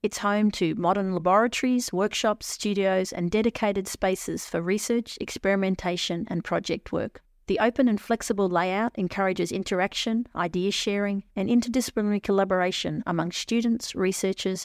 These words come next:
and industry. Equipped with cutting-edge technology and resources, the Woodside Building gives students access to state-of-the-art equipment, infrastructure, and research facilities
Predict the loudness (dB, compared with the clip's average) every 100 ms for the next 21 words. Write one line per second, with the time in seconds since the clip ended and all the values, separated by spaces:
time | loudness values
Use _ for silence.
0 | -4 0 0 0 -4 -4 -6 -6 _ _
1 | _ _ -6 2 0 2 -2 0 2 4
2 | 4 4 -2 -4 -2 0 0 0 -2 0
3 | 0 0 -2 -2 -6 -8 -10 -18 _ _
4 | 0 0 2 2 2 2 2 2 0 0
5 | -4 -2 -2 -2 -4 -4 -4 -4 -4 -4
6 | -10 -4 -4 -4 2 2 2 0 0 2
7 | 0 0 0 4 4 4 -2 _ _ _
8 | 0 0 0 0 0 0 -2 -2 -4 _
9 | -2 0 2 0 0 -2 -4 -6 -2 0
10 | -2 -2 -6